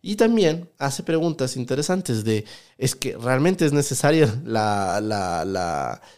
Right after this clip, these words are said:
la democracia para, para tener éxito, para tener un estado de bienestar? Y hace preguntas muy válidas. Por ejemplo, China no es una democracia.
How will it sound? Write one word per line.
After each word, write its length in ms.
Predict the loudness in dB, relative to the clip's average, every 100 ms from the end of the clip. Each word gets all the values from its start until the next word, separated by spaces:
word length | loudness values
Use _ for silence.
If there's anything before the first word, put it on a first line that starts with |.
| _
la 120 | 0
democracia 640 | 2 2 2 2 2 0 -2
para, 420 | -2 -2 -4 -4
para 160 | -6 -4
tener 260 | -2 0
éxito, 540 | 0 0 -6 -2 -2 0
para 240 | 0 0
tener 260 | -2 -2 -2
un 80 | -2
estado 260 | -2 0
de 80 | 0
bienestar? 600 | -2 -6 -4 -2 -2 -4 -10 -20 _ _
Y 160 | -2 0
hace 640 | 2 2 0 -2 -8 -16 _ _ _ -6
preguntas 600 | -2 0 0 0 -2 -2
muy 180 | -2 0
válidas. 420 | 2 2 0 -4
Por 100 | -6
ejemplo, 320 | -6 -4 -4 -4
China 320 | -4 -2 -2
no 260 | -2 -2
es 120 | -2 -2
una 100 | -4
democracia. 560 | -6 -4 -4 -4 -10